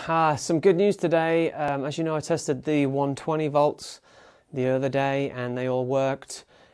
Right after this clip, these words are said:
And, uh, it just so happens that the camera is currently plugged into the one twenty, as is the light. So we're now operating off the house, which is awesome. And, uh,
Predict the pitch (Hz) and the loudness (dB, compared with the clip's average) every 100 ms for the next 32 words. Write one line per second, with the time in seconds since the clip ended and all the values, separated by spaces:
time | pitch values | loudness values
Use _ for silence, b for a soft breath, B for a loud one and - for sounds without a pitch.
0 | b 123 123 123 120 117 127 120 120 117 | b -8 -4 -4 -6 -4 -4 -4 -4 -4
1 | 107 131 127 - 127 127 123 127 - - | -6 -10 -10 -8 -4 -4 -4 -6 -8 -6
2 | 175 175 147 131 - 135 131 - 139 160 | -2 0 -2 -2 -2 -2 -2 0 0 2
3 | 180 160 143 147 151 147 147 147 - 135 | 0 0 0 2 0 0 0 0 0 -2
4 | 131 127 123 120 139 147 - - 117 113 | -4 -4 -2 2 2 2 -4 -4 -4 -4
5 | b b b b 123 135 135 135 - 131 | b b b b -2 2 2 2 2 0
6 | 127 123 120 117 _ _ _ _ - 143 | 0 -2 -6 -8 _ _ _ _ -2 -2
7 | - 120 147 160 151 - - b b b | -2 -6 2 2 2 -4 -12 b b b
8 | b 135 - 131 127 - 165 170 - 170 | b -4 -2 -2 -2 -2 0 0 2 4
9 | 170 165 _ B B B B - 143 139 | 4 0 _ B B B B -6 -2 0
10 | 139 135 135 135 147 139 135 131 131 | 0 2 0 0 2 4 4 2 0